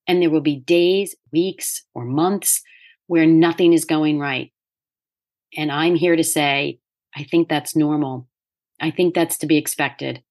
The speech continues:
I think there's ways you can help yourself, and I'm happy to give you some ideas based on the circumstances you're dealing with. But just knowing that this can be normal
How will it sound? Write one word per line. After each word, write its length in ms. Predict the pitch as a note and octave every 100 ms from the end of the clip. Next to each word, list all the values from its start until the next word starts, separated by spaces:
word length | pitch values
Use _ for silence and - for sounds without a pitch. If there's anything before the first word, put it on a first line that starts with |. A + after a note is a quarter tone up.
| _ _ _ _
I 100 | D#3+
think 200 | F3+ E3+
there's 280 | E3 D#3+ -
ways 360 | E3 D#3+ D#3+
you 160 | D#3+ D#3+
can 220 | D#3+ D#3
help 260 | C#3 D3+ -
yourself, 600 | D3+ - E3 D#3+ A3+ - _ _ _ _ _
and 120 | D#3
I'm 100 | C#3+
happy 400 | C3 D#3+ D#3+ E3
to 100 | E3
give 220 | C#3+ D#3+
you 140 | D3+ D3+
some 180 | D3+ D3
ideas 560 | C#3 C#3+ D3+ F#3+ A#3
based 300 | - D3 C3+
on 300 | C#3+ C#3+ C3+ - _ _ _
the 80 | A3
circumstances 720 | F3+ D#3+ D#3+ - D3+ C#3+ D3
you're 100 | D#3+
dealing 400 | D3 C#3+ D3+ F#3
with. 200 | G3+ A#3 - _ _ _ _ -
But 240 | E3+ E3
just 300 | - G3+ -
knowing 640 | D#3 D#3 D3 F#3 A#3 C#4 _
that 240 | D#3 E3 -
this 180 | E3
can 220 | - F3 D#3+
be 140 | D3+
normal 640 | C3+ B2+ D3+ G3 A#3 C4+